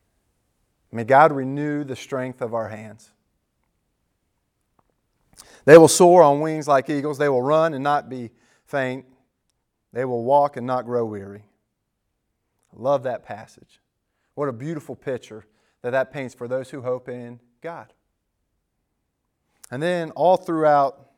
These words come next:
the Bible, we see that we've never been a people without hope. Never been a people without hope. You have Abraham and Sarah. Now, God had promised them a son.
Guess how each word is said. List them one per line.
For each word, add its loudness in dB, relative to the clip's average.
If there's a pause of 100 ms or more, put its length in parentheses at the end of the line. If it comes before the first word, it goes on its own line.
(120)
the -4
Bible, 2
we -10
see -10
that -8
we've -10
never -6
been -10
a -14
people -16
without -10
hope. -18 (920)
Never -2
been -6
a -10
people -10
without -2
hope. -6 (200)
You -4
have 6
Abraham -4
and -10
Sarah. -2 (300)
Now, 2 (320)
God 6
had -2
promised -6
them -6 (880)
a -4
son. -6